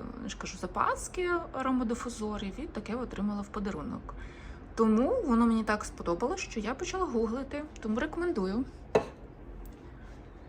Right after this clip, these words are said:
Наступне, те, що я казала, це в нас іде гель.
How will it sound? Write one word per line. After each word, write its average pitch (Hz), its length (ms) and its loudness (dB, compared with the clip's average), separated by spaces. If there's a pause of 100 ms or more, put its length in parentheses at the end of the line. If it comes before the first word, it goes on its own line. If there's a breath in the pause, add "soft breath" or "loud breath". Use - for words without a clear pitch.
(160 loud breath)
Наступне, 220 540 0
те, 202 120 0
що - 180 -4
я 185 60 -8
казала, 185 320 -2
це 208 160 -8
в 208 40 -2
нас 196 260 -4
іде 226 260 4 (160)
гель. 190 420 2